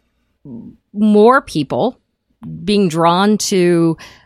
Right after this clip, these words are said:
conspiracy theories, to new social engaged movements that are not necessarily traditional in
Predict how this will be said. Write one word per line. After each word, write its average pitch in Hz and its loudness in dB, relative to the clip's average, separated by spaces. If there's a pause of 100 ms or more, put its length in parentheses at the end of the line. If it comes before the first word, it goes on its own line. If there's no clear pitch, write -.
(280)
conspiracy 160 -4
theories, 220 -2
to - -8
new 220 2
social 240 -2
engaged 185 -4
movements 190 -2
that 175 -2 (400)
are 233 -2
not 269 0
necessarily 226 -2
traditional 208 -4
in 190 -2